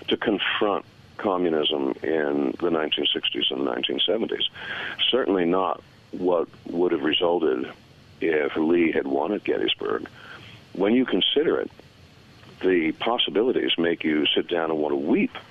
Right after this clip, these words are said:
and you realize how very, very, very close run the whole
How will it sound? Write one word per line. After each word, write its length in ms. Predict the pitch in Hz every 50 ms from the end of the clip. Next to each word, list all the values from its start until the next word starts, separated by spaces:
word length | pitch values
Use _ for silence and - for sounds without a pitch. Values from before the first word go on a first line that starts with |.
| - - - - - - - - - - - - - -
and 100 | - 87
you 160 | 104 101 95 85
realize 500 | 85 120 147 170 143 104 78 58 53 - -
how 200 | - 73 73 71 71 69 71 - -
very, 440 | 95 117 131 135 135 131 131 127 123
very, 680 | 110 87 78 73 - 95 104 107 104 104 107 104 98 85
very 580 | - 87 78 73 85 87 87 90 87 87 85
close 420 | - - - - 90 85 82 76 - - -
run 380 | 71 76 76 71 57 53 50 50 - - - - - - - - - - - - -
the 80 | 85 82
whole 720 | - - - 98 98 104 104 104 104 104 104 95 -